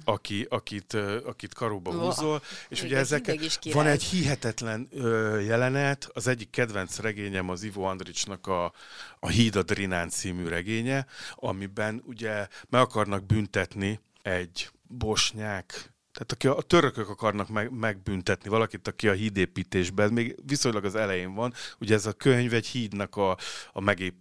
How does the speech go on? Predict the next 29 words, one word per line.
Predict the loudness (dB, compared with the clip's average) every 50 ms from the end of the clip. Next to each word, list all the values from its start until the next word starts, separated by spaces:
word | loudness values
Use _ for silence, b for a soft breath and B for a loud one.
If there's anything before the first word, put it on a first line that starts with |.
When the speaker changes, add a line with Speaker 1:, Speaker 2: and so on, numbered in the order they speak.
| _
Speaker 1:
ö, | 2 4 4 4 4 2
egy | 0 -2 -2 -4
hídnak | -4 -4 -2 -2 -4 -4 -4
a | -6
története, | -2 0 0 0 0 0 0 0 0 0 2 0 0
négy | 2 2 2 2 2 2
vagy | 2 2 2
ötszáz | 2 2 0 -2 -2 -2 -4 -4 -2 0
éves | 0 0 0 0 -2 -4 0 2 0 0 2
története, | 0 0 0 -2 -2 -6 -2 0 0 -2 0 -2 -2 0
a, | 0 -2 B B B B B
ugye | -8 0 2 2
a, | 2 2 0 -2
azt | -4
hiszem | -4 -6 -4 -4 -4
az | -6 -2
első | 0 2 2 2 2 2 2
világháborúig | 4 4 4 4 4 0 -2 0 0 0 0 -2 -4 -4 -4 -4 -4 -6 -8
tart | -6 -2 0 2 2 0 -2 -4
a | -6
sztori, | -6 -4 -2 -2 -2 0
de | 0 -2 -2
még | -2 0 -2 -2
a |
törökök | -2 -2 -2 -2 -2 -2 -6 -10 -10 -4
építik. | -4 -4 -2 -2 -4 -6 -2 -2 -2 -2 -2 -8 b b b b b -8 -4
És | -4 -4
akkor | -4 -4 -6 -6 -6
ugye | -2 2 4 4 6 6 6 4 2